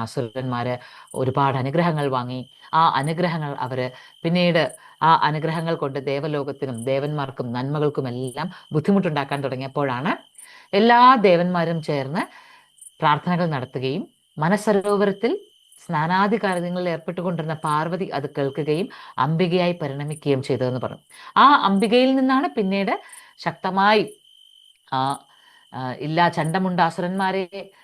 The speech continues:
ആ, നിഗ്രഹിക്കണമെങ്കിൽ ചാമുണ്ടയായും കാളരാത്രിയായും ചണ്ഡികയായും ഒക്കെ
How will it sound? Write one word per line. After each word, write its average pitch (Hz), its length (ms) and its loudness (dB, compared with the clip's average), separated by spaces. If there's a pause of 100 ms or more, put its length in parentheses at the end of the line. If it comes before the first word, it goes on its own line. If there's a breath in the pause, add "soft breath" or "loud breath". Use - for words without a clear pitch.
(240 soft breath)
ആ, - 20 -10 (120)
നിഗ്രഹിക്കണമെങ്കിൽ 175 760 -2
ചാമുണ്ടയായും 185 720 0 (180)
കാളരാത്രിയായും 185 800 -2 (340)
ചണ്ഡികയായും 175 600 0
ഒക്കെ - 280 -6